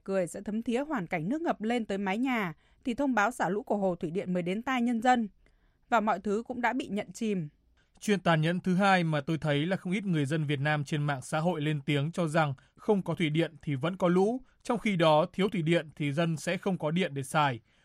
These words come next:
Speaker 2: Họ lập luận theo cái kiểu có điện thì có lũ, dân chọn điện thì phải học cách sống chung với lũ. Trên thực tế, trường phái duy lý này không phải hiếm. Thậm chí, họ còn thản nhiên cho rằng chuyện một vài người chết vì lũ hay thiệt hại tài sản vì lũ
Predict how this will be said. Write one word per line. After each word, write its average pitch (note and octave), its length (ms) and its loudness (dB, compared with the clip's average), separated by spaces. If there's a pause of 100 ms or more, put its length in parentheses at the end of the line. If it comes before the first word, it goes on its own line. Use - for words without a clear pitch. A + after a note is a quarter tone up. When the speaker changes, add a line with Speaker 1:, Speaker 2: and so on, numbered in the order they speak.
(100)
Speaker 2:
Họ G#3 180 4
lập G#3 140 2
luận F3 260 4
theo F#3 160 2
cái E3+ 160 -2
kiểu E3+ 340 0 (120)
có E3+ 120 0
điện A3 340 0
thì D#3 100 -8
có D3+ 160 -2
lũ, F#3+ 300 0 (220)
dân F#3 200 0
chọn D#3+ 200 -4
điện E3+ 200 2 (200)
thì D3+ 160 -2
phải C3+ 160 -10
học - 180 -10
cách G#3 200 -2
sống D3+ 260 -6
chung D#3+ 260 0
với C#3+ 100 -2
lũ. F#3 280 0 (400)
Trên F#3+ 180 0
thực D3 140 -4
tế, D#3 280 2 (240)
trường G3+ 220 0
phái E3 240 2
duy F3+ 140 0
lý E3+ 140 2
này E3+ 260 2
không E3+ 220 -4
phải C#3+ 200 -2
hiếm. D3+ 260 0 (380)
Thậm F3+ 180 0
chí, F3+ 300 0 (180)
họ G#3 140 4
còn F#3 180 0
thản D#3 240 0
nhiên E3 180 0
cho E3 160 -2
rằng D3+ 260 0 (240)
chuyện G3+ 220 2
một E3 120 0
vài D3 160 0
người D3 160 -2
chết A3 280 2
vì D#3 140 -2
lũ F#3 380 0
hay E3 160 -2
thiệt D3+ 200 -6
hại D#3 140 -6
tài D3 180 -4
sản C#3 300 -2
vì C3+ 100 -4
lũ F3 320 0